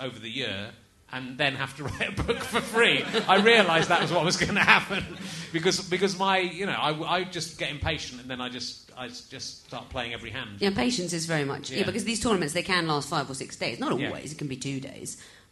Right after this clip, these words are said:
Speaker 2: But part of it is, it's a bit like riding a mechanical bull, you know, you're
Speaker 1: Yeah.
Speaker 2: just staying on and sort of sensing when the waves of luck are going this way or that way and sort of riding them properly.
Speaker 1: And you just get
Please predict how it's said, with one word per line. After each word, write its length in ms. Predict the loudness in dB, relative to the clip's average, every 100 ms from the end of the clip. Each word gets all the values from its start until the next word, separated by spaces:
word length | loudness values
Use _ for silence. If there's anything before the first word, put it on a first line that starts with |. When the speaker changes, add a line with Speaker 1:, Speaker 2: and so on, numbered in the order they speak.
| 2
Speaker 2:
But 180 | 2 2 -6 _ _ _ -20 -2
part 240 | 4 4
of 80 | 2
it 60 | -2
is, 100 | -2
it's 80 | 0
a 40 |
bit 120 | 0 2
like 180 | 0 0 -10
riding 400 | -4 -2 0 0
a 20 |
mechanical 560 | 0 0 0 0 -2 -4
bull, 400 | 0 0 0 -4
you 80 | -2
know, 60 |
you're 120 | -2 -2
Speaker 1:
Yeah. 40 |
Speaker 2:
just 220 | -2 -2 -2
staying 500 | 0 2 4 4 4
on 520 | 2 -2 -6 -8 -10 -16 _ _ _ -10
and 120 | -8
sort 100 | -6
of 100 | -4
sensing 640 | 2 2 2 -2 -2 -2
when 160 | -2 -2
the 80 | -4
waves 420 | -2 -2 -4 -6
of 140 | -6
luck 260 | -4 -4 -6
are 40 |
going 240 | -6 -4 -4
this 180 | -6
way 100 | -8
or 120 | -8 -6
that 200 | -8 -8
way 140 | -10
and 100 | -10
sort 120 | -10
of 120 | -8
riding 440 | -4 -2 -2 -4 -4
them 160 | -6
properly. 440 | -6 -10 -12 -14 -12
Speaker 1:
And 100 | -8
you 100 | -6
just 160 | -6 -4
get 160 | -4